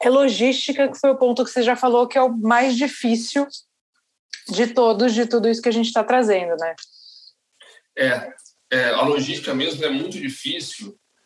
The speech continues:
Speaker 2: mas ela não é impossível. A questão
Speaker 1: Uhum.
Speaker 2: toda é que como você, quando você está começando, tudo torna-se mais difícil. Hoje tem várias empresas logística,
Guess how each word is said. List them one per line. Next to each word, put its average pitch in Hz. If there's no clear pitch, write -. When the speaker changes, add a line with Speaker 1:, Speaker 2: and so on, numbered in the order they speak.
Speaker 2:
mas 131
ela 165
não 170
é 185
impossível. 147
A 127
questão 185
Speaker 1:
Uhum. -
Speaker 2:
toda 180
é 139
que 131
como -
você, -
quando 196
você 185
está 139
começando, 147
tudo 262
torna-se 160
mais 135
difícil. -
Hoje 160
tem 196
várias 170
empresas 135
logística, 131